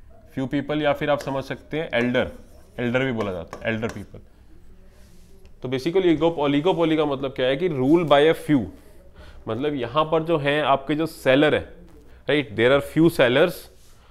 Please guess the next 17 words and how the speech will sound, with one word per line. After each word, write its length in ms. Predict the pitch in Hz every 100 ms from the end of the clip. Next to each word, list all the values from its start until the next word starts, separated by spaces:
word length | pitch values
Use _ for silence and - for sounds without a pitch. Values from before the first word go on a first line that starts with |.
| - - - 139
राइट? 300 | 160 - - - - - - - - - - - - 120
मोनोपोली 500 | 120 135 139 175 190
में 120 | 190
तो 100 | 190
क्या 220 | 180 156
था, 200 | 156 165 175 -
सी, 280 | - 156 - - - - - - - - - - - - - - - - - - - -
मोनोपोली 500 | 110 120 131 127 165
की 80 | 175
जब 140 | 185 151
बात 220 | 143 139
करें 180 | 156 147
तो 80 | 147
मोनोपोली 400 | 131 131 131 147
में 120 | 151
तो 80 | 180
सिंगल, 500 | - - 147 156